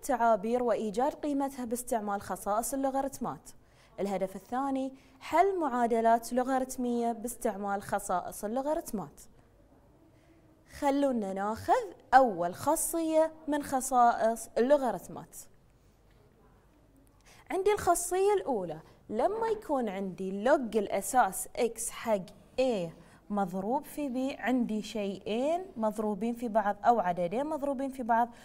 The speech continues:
راح نحول الضرب إلى جمع، فراح يكون عندي عبارة عن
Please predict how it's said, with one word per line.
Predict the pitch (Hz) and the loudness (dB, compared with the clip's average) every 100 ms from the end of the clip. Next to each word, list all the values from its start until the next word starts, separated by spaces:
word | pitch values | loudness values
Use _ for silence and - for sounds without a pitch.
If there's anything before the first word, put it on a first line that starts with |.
| - - | -20 -8
راح | 175 196 294 - | 4 4 6 2
نحول | 403 - 370 359 320 262 | -2 0 4 4 4 0
الضرب | 208 165 180 214 - - - - - | 0 -2 2 2 2 -6 -20 -20 -10
إلى | 185 170 220 302 | -6 2 4 4
جمع، | 359 262 151 - - - | 2 -2 -4 -16 -20 -4
فراح | 226 220 302 - | 4 6 6 4
يكون | 403 330 262 | 0 0 2
عندي | 233 262 196 196 | 2 2 0 -2
عبارة | 180 226 208 277 240 208 | -2 0 2 4 4 4
عن | 196 190 233 | -2 -2 0